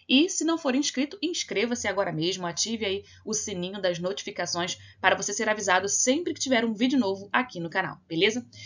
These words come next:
A nossa questão de hoje da banca iban é esta. "A menina que os olhos dela são azuis esteve aqui." Em lugar de "a menina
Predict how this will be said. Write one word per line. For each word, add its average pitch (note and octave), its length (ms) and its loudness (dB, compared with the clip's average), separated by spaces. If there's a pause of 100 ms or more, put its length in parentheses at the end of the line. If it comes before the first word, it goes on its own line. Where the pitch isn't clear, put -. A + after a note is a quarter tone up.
(280)
A E4+ 120 4
nossa F4 200 2
questão C#4+ 300 2
de B3 140 6
hoje A3+ 180 2
da G#3 140 4
banca G3+ 340 0
iban F3+ 380 0
é G3+ 260 2
esta. - 340 -4 (240)
"A C#4+ 120 6
menina F#4+ 400 2
que D#4+ 120 -4
os B3 200 -2
olhos F3+ 340 0
dela D3 400 -4 (340)
são G#3+ 320 -2
azuis E3+ 600 -2
esteve A3 320 0
aqui." - 300 -6 (580)
Em C#4 140 4
lugar A#3 400 4
de - 240 -4
"a A3 100 0
menina C#4 640 -2